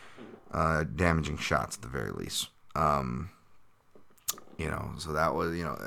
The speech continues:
again, Moreno's been really good to me in the last two fights with Askarov, and even though that was a draw, actually. But still, it didn't make me look stupid as far as betting him as a dog, and then he comes through as a dog in the next fight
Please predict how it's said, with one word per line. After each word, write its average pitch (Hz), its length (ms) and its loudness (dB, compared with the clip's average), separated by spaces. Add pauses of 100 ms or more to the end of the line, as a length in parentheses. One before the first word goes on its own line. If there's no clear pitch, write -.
(140)
again, 85 300 0
Moreno's 87 440 4
been 80 260 -2
really 85 220 0
good 78 200 -2
to 82 80 -8
me 78 80 0
in 78 80 0
the 73 80 -2
last 73 280 -2
two 80 120 -6
fights 76 260 -4
with 71 80 -8
Askarov, 78 640 0
and 69 200 -8 (720)
even 82 200 0
though 85 60 2
that 78 120 2
was - 140 -6
a 71 40 -10
draw, 80 380 2
actually. 76 400 -6 (1500)
But 82 200 2
still, 87 240 6
it 85 60 6
didn't 87 160 4
make 87 120 2
me 80 80 2
look 78 140 0
stupid 80 340 0
as 73 120 -2
far 78 180 4
as 78 80 2
betting 76 240 0
him 78 120 2
as 73 80 -4
a 80 60 -4
dog, 80 420 4
and 76 80 -2
then 76 100 -6
he 73 60 -6
comes 76 280 -2
through 73 200 0
as 76 100 -2
a 65 40 -6
dog 76 320 0
in 76 100 -4
the - 80 -4
next - 240 -4
fight - 280 -6